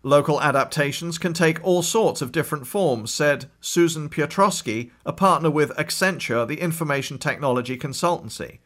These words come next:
They arise in the ways in which firms tailor their offerings and the forms of media through which they try to reach consumers. "In some parts of the world, quality matters more than trendiness," she noted.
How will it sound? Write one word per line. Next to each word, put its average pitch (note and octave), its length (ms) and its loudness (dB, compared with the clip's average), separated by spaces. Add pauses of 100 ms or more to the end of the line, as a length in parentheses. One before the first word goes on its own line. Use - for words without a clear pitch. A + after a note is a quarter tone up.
(380)
They C3+ 160 4
arise C3 500 2
in D3 100 0
the C3 60 0
ways C3+ 320 2
in C3+ 100 -6
which C3+ 220 -4
firms C#3 360 0
tailor F#3 380 2
their B2 180 2
offerings C#3 600 -4
and C3+ 100 -8
the B2+ 60 -2
forms E3+ 400 2
of C#3 140 -4
media C#3+ 480 0 (180)
through D#3+ 140 2
which D3 220 0
they D3+ 120 0
try C#3+ 220 2
to C#3 120 -4
reach E3 360 0
consumers. D#3+ 760 -4 (500)
"In D3 140 -4
some D3+ 240 2
parts C3+ 300 2
of A#2+ 80 -10
the C3 80 -2
world, D3 360 2
quality F3 420 2
matters D3 400 -2
more E3 280 4
than C#3+ 140 -4
trendiness," D3+ 540 -2
she - 180 -10
noted. - 460 -12